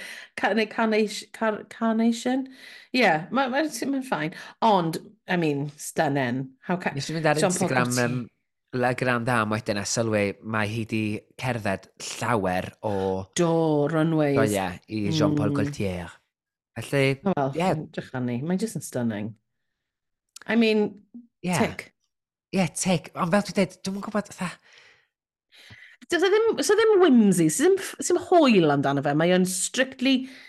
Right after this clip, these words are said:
Speaker 1: fashion, ie.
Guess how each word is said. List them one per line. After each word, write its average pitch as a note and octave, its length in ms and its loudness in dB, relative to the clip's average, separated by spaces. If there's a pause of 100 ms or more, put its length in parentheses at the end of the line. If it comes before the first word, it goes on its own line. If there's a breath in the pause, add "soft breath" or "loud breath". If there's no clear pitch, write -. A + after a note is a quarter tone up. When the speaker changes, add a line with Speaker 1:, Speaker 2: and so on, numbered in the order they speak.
(640 loud breath)
Speaker 1:
fashion, F3 800 0 (580)
ie. G#3 200 2